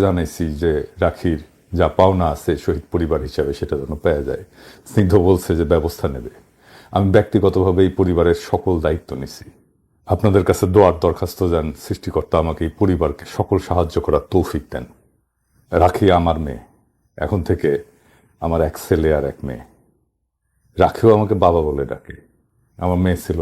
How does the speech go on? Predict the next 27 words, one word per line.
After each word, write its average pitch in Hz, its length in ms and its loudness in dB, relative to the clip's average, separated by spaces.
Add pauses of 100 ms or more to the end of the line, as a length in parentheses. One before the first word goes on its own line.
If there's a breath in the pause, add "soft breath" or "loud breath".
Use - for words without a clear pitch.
না, 82 100 -2
আমার 80 200 -4
দুঃখ - 140 -14 (140)
ছিল, 67 140 -12 (140)
সেটা - 220 -6 (220)
খোদা 71 220 -2
তাআলা 71 280 -4
মিটাই 80 300 -4
দিলেন। - 220 -16 (840)
এখন 101 300 2
আমি 95 140 0 (300)
শান্তিতে 80 460 0 (260)
ঘুমাইতে 73 400 -4
পারবো। 57 260 -4 (1300)
এ 82 100 -6
মেয়েটার 82 320 0
মাথার 80 320 0
উপরে 73 200 -2 (120)
ছাদ 80 220 -2 (100)
হয়ে 78 220 0
থাকার 73 280 -4 (640)
তৌফিক 90 420 0 (400 soft breath)
সৃষ্টিকর্তা - 600 -4 (100)
যেন 69 120 -2 (100)
আমাকে 65 300 -10
দেন। 58 160 -8 (800)
আমাদের 104 280 4